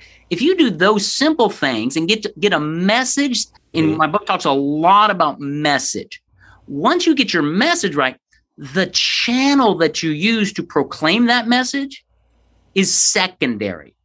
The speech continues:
Speaker 1: Your audience is everywhere. Okay? They're on Facebook, they're on LinkedIn, they're on, they're everywhere. You don't have to be everywhere, and small business owners can't afford to be everywhere. They try to market like Apple, and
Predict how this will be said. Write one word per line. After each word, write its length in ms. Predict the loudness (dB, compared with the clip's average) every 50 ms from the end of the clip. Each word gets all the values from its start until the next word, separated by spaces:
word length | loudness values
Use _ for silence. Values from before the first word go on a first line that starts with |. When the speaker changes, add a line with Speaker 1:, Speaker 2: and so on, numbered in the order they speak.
| _ -2
Speaker 1:
Your 220 | 0 2 2 0 2
audience 480 | 2 4 4 4 4 2 0 -2 -2 -4
is 120 | -4 -2 0
everywhere. 560 | 0 0 -2 -4 -10 -12 -12 -16 -20 -20 _ _ _ _ _ _ _ _ _ _ _ _ -12
Okay? 280 | -8 -8 -8 -8 -6 -2
They're 160 | 0 2 4
on 180 | 4 2 2 0
Facebook, 380 | -2 -6 -6 -6 -8 -10 -4
they're 160 | 0 2 2 4
on 160 | 2 2 0
LinkedIn, 380 | -2 -2 -4 -4 -4 -2 -2 -4 -4 _ _ _ _ _ -12 -4 0
they're 160 | 2 2 4
on, 300 | 4 2 2 0 -2 -6 _ _ _ _ _ _ _ -2
they're 220 | 0 2 4 4
everywhere. 480 | 4 4 2 0 0 -2 -4 -8 -10 -14 _ _ _ _ _ _ _ _ _ _ _ _ -8
You 180 | -4 -2 0
don't 240 | 2 2 0 -2 -4
have 440 | -10 -8 -4 -2 0 2 0 0 -2
to 100 | -2 -2
be 160 | 0 0 0
everywhere, 260 | 0 -2 -2 -2 -2 -2
and 80 | -2 0
small 220 | 2 2 2 2 0
business 300 | -2 -4 -2 -2 0 0
owners 240 | 0 0 -2 -4 -6
can't 280 | -6 -4 -4 -4 -2 -2
afford 760 | -4 -4 -4 -8 -14 -8 -4 -2 0 0 2 0 0 -2 -4 -6 -10 _ _ _ _ -18 -16 -14 -6 -2
to 80 | -2 0
be 180 | 2 2 2 0
everywhere. 280 | -2 -2 -4 -6 -6 -8 _ _
They 140 | -4 -4 -4
try 200 | -2 -2 0 0
to 80 | 2 2
market 380 | 2 2 2 2 0 0 -2
like 160 | -2 -4 -4 -4 -4
Apple, 320 | -4 -4 -4 -4 -4 -4
and 180 | -4 -4 -6